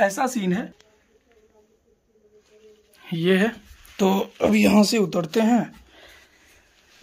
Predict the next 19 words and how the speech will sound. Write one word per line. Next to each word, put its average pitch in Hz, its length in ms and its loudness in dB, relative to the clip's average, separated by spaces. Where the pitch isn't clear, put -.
ओह, 180 1000 2
काफ़ी - 800 -12
दरार 208 420 4
वगैरह 208 380 2
घर 170 220 -4
में 185 120 -2
पड़ने 180 260 -2
लगा, 175 220 0
काफ़ी 175 240 -2
पुराना 170 420 0
है 160 100 -2
यार। 156 180 -6
बाबा 202 400 6
भी 262 140 2
शायद 262 260 2
यहीं 180 220 6
पे 175 100 0
रहते 143 360 -2
थे, 160 80 -8